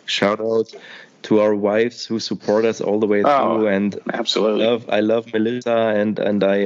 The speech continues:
Speaker 1: and I still, and it's, it's great that you've been this couple that you are, and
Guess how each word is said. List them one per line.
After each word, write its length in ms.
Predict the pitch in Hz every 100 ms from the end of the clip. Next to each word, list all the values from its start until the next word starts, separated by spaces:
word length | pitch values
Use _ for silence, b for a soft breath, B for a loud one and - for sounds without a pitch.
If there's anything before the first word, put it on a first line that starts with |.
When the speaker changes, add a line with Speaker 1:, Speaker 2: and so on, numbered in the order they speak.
| -
Speaker 1:
and 160 | 101 95
I 220 | 95 95
still, 680 | - - _ 107 107 107 -
and 360 | 92 104 104
it's, 340 | 101 98 - - B B B -
it's 180 | 95 -
great 320 | 98 101 110
that 220 | 104 -
you've 260 | 104 98 95
been 280 | 104 107 101
this 160 | 101
couple 380 | - - 107 113
that 200 | 110 104
you 180 | 104 101
are, 360 | 95 101 107 110
and 580 | - 98 101 101 104